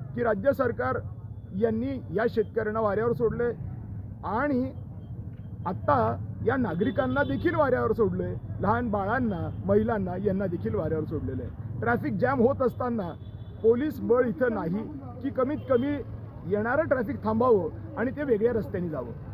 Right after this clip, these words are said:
ट्रॅफिक पोलीस नाही आहेत, म्हणून आता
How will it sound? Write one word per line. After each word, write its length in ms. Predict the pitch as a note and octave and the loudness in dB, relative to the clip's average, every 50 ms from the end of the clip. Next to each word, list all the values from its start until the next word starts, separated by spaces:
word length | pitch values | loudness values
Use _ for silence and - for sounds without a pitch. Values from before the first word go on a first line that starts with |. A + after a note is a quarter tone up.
| - - - - | -10 -10 -6 -2
ट्रॅफिक 360 | A3+ B3 B3 - D#4+ D4+ - | -2 0 0 0 -2 -2 0
पोलीस 240 | D4 C#4 C4+ C#4+ C4 - | 2 4 4 4 2 2
नाही 220 | C4+ A3 G3 F#3+ G3+ | 0 0 2 0 0
आहेत, 180 | G#3+ - - - - - - - - - - - - - - - - - - - - - - F3+ G3+ | 0 -2 -4 -6 -6 -6 -6 -6 -6 -6 -6 -6 -6 -6 -8 -8 -12 -18 -16 -16 -14 -12 -6 0 2
म्हणून 360 | A#3+ D4 E4 E4 C#4+ C#4 C#4+ D4 - - - - - - - - - - - - - - - - - | 4 4 4 4 2 2 -2 -4 -10 -14 -16 -18 -18 -20 -20 -20 -20 -20 -20 -20 -20 -20 -16 -14 -14
आता 360 | - - C#4+ D4 D4+ D#4 D4 | -8 -2 2 4 4 4 4